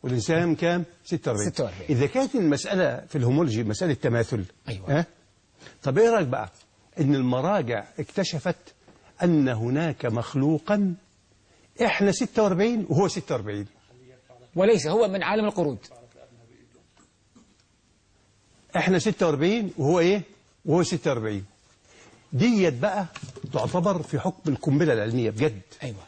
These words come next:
Speaker 1: وأنا استوثقت منها. هذا الكائن ليس بقرد ولا بأرنب، وإنما هذا الكائن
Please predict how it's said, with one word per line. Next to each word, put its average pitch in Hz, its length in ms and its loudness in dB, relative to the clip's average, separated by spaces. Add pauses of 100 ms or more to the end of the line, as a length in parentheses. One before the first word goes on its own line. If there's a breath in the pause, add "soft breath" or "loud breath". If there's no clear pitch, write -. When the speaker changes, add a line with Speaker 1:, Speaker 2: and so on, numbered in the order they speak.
(120)
Speaker 1:
وأنا 160 160 4
استوثقت 151 500 -2
منها. 98 260 -2 (800 soft breath)
هذا 180 360 4
الكائن 175 640 0
ليس 151 380 0 (440)
بقرد 160 500 -2 (120)
ولا 143 280 2
بأرنب، 117 440 -2 (380 soft breath)
وإنما 151 400 2
هذا 147 400 2
الكائن 202 580 0